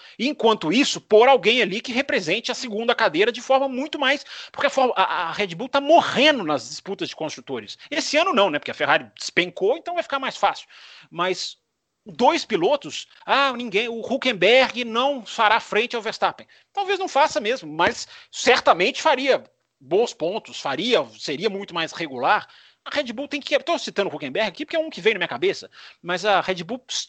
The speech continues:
poderia, teria que quebrar se ela quiser pensar como equipe com dois carros minimamente competitivos. Agora, se quiser pensar como equipe que quer ter o primeiro pilotinho e o segundo pilotinho,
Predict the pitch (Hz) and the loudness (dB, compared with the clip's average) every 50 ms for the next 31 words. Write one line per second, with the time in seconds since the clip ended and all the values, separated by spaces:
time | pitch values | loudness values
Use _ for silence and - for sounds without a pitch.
0 | _ _ _ - 311 311 269 226 214 226 285 262 - - 254 247 202 233 294 320 | _ _ _ 0 2 4 4 2 2 2 2 0 2 2 2 2 4 4 4 2
1 | - - 226 - - 214 175 - 147 151 165 - - - _ _ _ _ _ _ | 2 0 -2 2 2 2 2 2 2 2 2 0 -2 -8 _ _ _ _ _ _
2 | - - - 233 233 226 - 202 202 190 233 233 196 - - 180 - - 208 233 | -4 0 0 0 0 0 2 2 2 2 2 -2 -2 0 0 0 0 0 -2 -2
3 | 220 - - 208 - - - 233 247 226 220 220 233 - - - 190 185 185 208 | -4 -4 -6 -12 -14 -14 -12 -12 -2 2 4 4 4 2 2 2 2 2 2 0
4 | 190 190 202 233 233 240 247 233 185 196 202 - - 226 214 247 262 - - 320 | -6 -10 -12 -10 -10 -8 -10 -10 -10 -10 -14 -12 -12 -12 -10 -10 -12 -8 -6 -4
5 | - - - - - 262 247 135 110 92 - - 180 185 - 160 120 147 160 - | -4 -4 -6 -10 -10 -8 -6 -6 -8 -8 -8 -12 -12 -12 -10 -6 -4 -4 -2 -2
6 | 214 185 - - 135 - - 147 143 139 - - 143 131 - - 139 - - 147 | -4 -4 -2 -4 -4 -4 -4 -6 -6 -6 -6 -8 -10 -12 -10 -14 -14 -8 -8 -8
7 | 147 - 135 135 131 147 139 120 123 147 185 208 226 214 233 233 226 220 220 - | -8 -8 -10 -10 -8 -8 -8 -2 2 4 4 4 2 0 2 2 2 2 2 -4
8 | - 196 196 190 180 170 170 165 - 180 156 151 160 175 175 - 233 233 233 233 | -8 -6 -6 -6 -6 -6 -6 -6 -8 -8 -8 -8 -8 -8 -8 -4 -2 -2 -2 -2
9 | - 240 254 294 | -4 -8 -10 -10